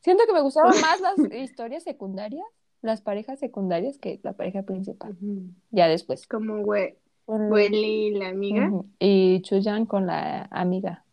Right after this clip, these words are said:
Speaker 1: Creo que era más simpática la
Speaker 2: Ay,
Speaker 1: otra.
Speaker 2: bien linda,
Speaker 1: Sí,
Speaker 2: ¿verdad?
Speaker 1: ¿verdad?
Speaker 2: Ajá, a mí
Speaker 1: Ay.
Speaker 2: también me gustó ese.
Speaker 1: Ujú. Me gustó cómo manejaron ese triángulo amoroso.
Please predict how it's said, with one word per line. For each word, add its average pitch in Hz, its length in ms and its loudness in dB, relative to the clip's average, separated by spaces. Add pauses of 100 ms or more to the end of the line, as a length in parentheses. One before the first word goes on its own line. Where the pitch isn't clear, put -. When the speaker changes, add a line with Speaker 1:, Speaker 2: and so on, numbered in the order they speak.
Speaker 1:
Creo 277 140 -2
que 392 60 4
era 403 100 4
más 370 160 4
simpática 240 500 6
la 185 80 6
Speaker 2:
Ay, 170 100 6
Speaker 1:
otra. 247 200 4
Speaker 2:
bien 302 80 6
linda, 277 340 4
Speaker 1:
Sí, 269 60 8
Speaker 2:
¿verdad? 247 420 4
Speaker 1:
¿verdad? 330 200 0
Speaker 2:
Ajá, 226 460 -2
a 214 40 -6
mí 226 100 -4
Speaker 1:
Ay. 220 60 -2
Speaker 2:
también 294 300 -2
me 311 100 -4
gustó 226 400 -2
ese. 220 160 -6
Speaker 1:
Ujú. 254 320 -10
Me 262 100 -4
gustó 277 260 -6
cómo 392 200 -2
manejaron 269 500 0
ese 269 240 -6
triángulo 240 380 -2
amoroso. 160 440 -8